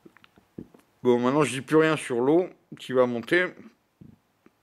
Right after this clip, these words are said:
Sauf pour l'année prochaine.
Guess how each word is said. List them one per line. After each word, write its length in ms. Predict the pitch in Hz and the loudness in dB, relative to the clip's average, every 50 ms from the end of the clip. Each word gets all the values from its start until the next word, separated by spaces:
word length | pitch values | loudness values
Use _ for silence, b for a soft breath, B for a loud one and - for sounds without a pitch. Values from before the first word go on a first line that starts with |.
| _ _ _ _ _ _ _ _ _ _ _ _ _ _ _ _ _ _ _ _ _ _ _ b b b b b b b b b b b b b b b b b b b b b b _ | _ _ _ _ _ _ _ _ _ _ _ _ _ _ _ _ _ _ _ _ _ _ _ b b b b b b b b b b b b b b b b b b b b b b _
Sauf 280 | - - - 127 131 131 | -16 -4 -4 -4 -4 -2
pour 160 | - 117 123 | 0 0 2
l'année 200 | 120 123 123 120 | 2 2 0 -2
prochaine. 520 | - 117 113 110 - - 104 98 95 - | -2 -4 -4 -4 -4 -6 -6 -8 -8 -10